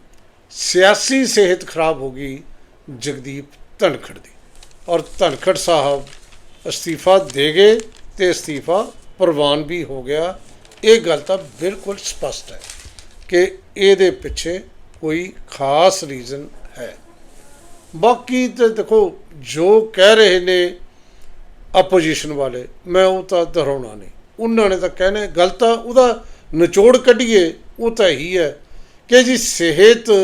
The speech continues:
ਉਹਨਾਂ ਦੀ ਜਿਹੜੀ ਹੈ, ਉਹ, ਉਹਦਾ ਉਹ ਕਾਰਨ ਨਹੀਂ ਹੋ ਸਕਦਾ, ਕਾਰਨ ਕੋਈ ਹੋਰ ਹੈ। ਔਰ ਅੱਜ ਜਦੋਂ ਉਹਨਾਂ ਦਾ, ਉਹਨਾਂ ਨੇ, ਉਹਨਾਂ ਦਾ ਅਸਤੀਫਾ ਪ੍ਰਵਾਨ ਹੋ ਗਿਆ ਧਨਖੜ ਸਾਹਿਬ ਦਾ,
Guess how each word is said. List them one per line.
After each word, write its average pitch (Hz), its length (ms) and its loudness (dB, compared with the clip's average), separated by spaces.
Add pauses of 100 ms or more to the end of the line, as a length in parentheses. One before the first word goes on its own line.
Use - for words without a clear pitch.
(360)
ਉਹਨਾਂ 180 400 -2
ਦੀ 143 520 -10 (560)
ਜਿਹੜੀ 147 360 -6
ਹੈ, 139 380 -4 (680)
ਉਹ, 233 140 2 (340)
ਉਹਦਾ 214 200 4
ਉਹ 226 300 0
ਕਾਰਨ 170 380 4
ਨਹੀਂ 170 320 0
ਹੋ 156 160 0
ਸਕਦਾ, 147 480 -8 (200)
ਕਾਰਨ 156 380 -2
ਕੋਈ 156 360 -14 (180)
ਹੋਰ 127 260 -10
ਹੈ। 87 120 -18 (680)
ਔਰ 190 340 6 (300)
ਅੱਜ 170 180 -4
ਜਦੋਂ 185 300 -2
ਉਹਨਾਂ 190 280 -2
ਦਾ, 185 140 2
ਉਹਨਾਂ 180 380 -4
ਨੇ, 165 240 -2
ਉਹਨਾਂ 185 300 -4
ਦਾ 175 100 0
ਅਸਤੀਫਾ 165 400 -4
ਪ੍ਰਵਾਨ 185 420 -4
ਹੋ 185 120 -6
ਗਿਆ 196 220 -6 (240)
ਧਨਖੜ 170 340 -10
ਸਾਹਿਬ 196 320 -10
ਦਾ, 208 120 -16